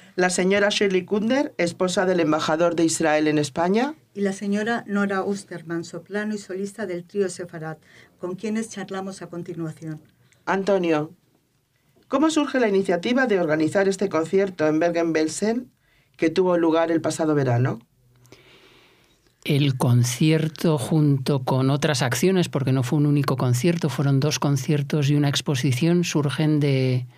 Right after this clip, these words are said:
Speaker 3: de un paseo por, por Bergen-Belsen mío en dos mil quince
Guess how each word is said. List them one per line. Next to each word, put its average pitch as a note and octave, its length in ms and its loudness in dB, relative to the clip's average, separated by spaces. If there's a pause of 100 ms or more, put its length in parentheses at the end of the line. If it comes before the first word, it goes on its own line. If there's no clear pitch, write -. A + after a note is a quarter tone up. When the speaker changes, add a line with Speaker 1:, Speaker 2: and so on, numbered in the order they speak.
(460)
Speaker 3:
de C#3+ 260 2
un C#3+ 200 2
paseo D3+ 600 0
por, C3+ 520 -2 (200)
por C#3+ 200 -2
Bergen-Belsen C#3 800 2
mío D#3+ 220 4
en C#3+ 100 2
dos C#3 160 2
mil D3 220 0
quince F3 540 0